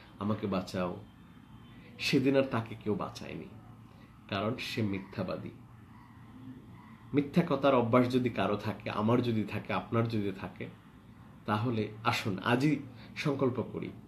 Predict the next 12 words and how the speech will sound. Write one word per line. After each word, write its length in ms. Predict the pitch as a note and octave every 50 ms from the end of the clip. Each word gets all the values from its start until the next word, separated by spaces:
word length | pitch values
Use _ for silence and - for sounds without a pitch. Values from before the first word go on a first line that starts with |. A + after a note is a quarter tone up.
| - - - - - - - -
আমরা 420 | - G#2+ A2+ A#2 A2+ A2+ B2 B2
এই 280 | B2 - G#2+ G#2+ A2 A2
কাজটা 400 | G#2+ G#2 F#2 - - - - A2 - -
কখনোই 360 | B2 - - - B2+ A2+ G2
করব 300 | - - E2 - E2 -
না, 120 | - - - - - - - - - - - - - - - - -
কখনোই 420 | - C3+ C3+ - E3 D3+ D#3 D#3 D#3
কোনো 240 | - C#3 C#3 C#3+ B2
মিথ্যা 380 | G#2 G2+ G2+ - - - A2+ -
কথা 180 | F#2+ F#2 G#2 F#2
বলবো 360 | F#2 F2+ F2 F2 - D#2+ D#2+
না। 100 | D2